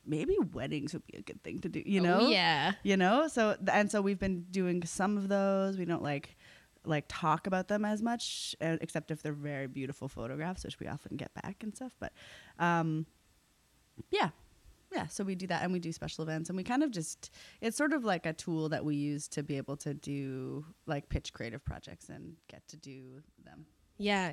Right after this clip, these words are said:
Speaker 2: you've done some cool workshops. Um, was that Shibori workshop part of it, Tin
Speaker 1: Yeah,
Speaker 2: Can?
Speaker 1: we
Speaker 2: Yeah.
Speaker 1: didn't bring the trailer,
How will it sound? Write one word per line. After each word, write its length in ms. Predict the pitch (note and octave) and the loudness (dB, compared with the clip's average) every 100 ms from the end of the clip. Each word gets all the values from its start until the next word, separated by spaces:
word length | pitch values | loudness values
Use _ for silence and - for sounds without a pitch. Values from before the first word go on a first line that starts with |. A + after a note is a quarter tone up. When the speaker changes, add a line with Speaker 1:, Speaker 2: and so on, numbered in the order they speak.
| E3 | -2
Speaker 2:
you've 160 | G3+ | -2
done 220 | G3+ G3 G3 | 0 0 0
some 180 | G#3+ | -4
cool 220 | G3+ G3+ F#3+ | -4 -4 -4
workshops. 560 | F#3 - F#3+ - - | -6 -4 -4 -6 -6
Um, 380 | - F3 E3 E3+ - _ - - - - | -4 -2 -2 -6 -12 _ -10 -10 -14 -6
was 100 | A#3+ | -2
that 140 | C#4 | 2
Shibori 600 | - B3+ G3+ G3+ A#3+ D#4 | 4 4 4 4 4 2
workshop 460 | D#4+ E4+ - F4 E4+ | 0 -2 -2 -2 -2
part 200 | D#4 D#4 | -2 0
of 40 | |
it, 280 | E4 D#4+ - | -2 -4 -6
Tin 140 | - C#4 | -4 4
Speaker 1:
Yeah, 120 | F4+ G#4 D4+ G#3 E3+ | 6 8 8 6 6
Speaker 2:
Can? 100 | F#3+ | 4
Speaker 1:
we 120 | G#3+ | 4
Speaker 2:
Yeah. 60 | |
Speaker 1:
didn't 100 | B3 | 6
bring 120 | A#3 G#3 | 4 2
the 60 | |
trailer, 420 | F#3+ F3+ D#3 - | 0 -2 -2 -4